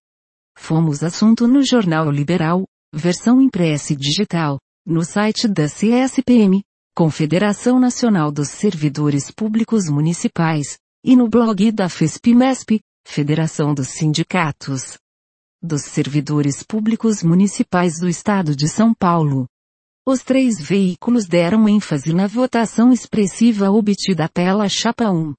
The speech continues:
Legado. Depois de dois anos, olhamos para trás e vemos o quanto avançamos e o quanto ainda temos a fazer.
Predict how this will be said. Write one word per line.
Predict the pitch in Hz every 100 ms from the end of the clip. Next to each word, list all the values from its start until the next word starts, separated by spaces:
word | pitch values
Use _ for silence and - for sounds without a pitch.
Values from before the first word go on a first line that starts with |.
| _ _ _ _ _ -
Legado. | 247 208 185 202 233
Depois | 240 - 175 190
de | 180
dois | 180 247 254 185
anos, | 180 202 214 - _ _ -
olhamos | 240 247 240 196 -
para | 180 147
trás | - 156 151 143
e |
vemos | 139 147 143 147
o | 202
quanto | - 196 -
avançamos | 196 175 175 - 160 143 139 156
e | 202
o |
quanto | - 233 247
ainda | 208 208 214 185 -
temos | 165 180 208 202
a |
fazer. | - 226 180 165 147 135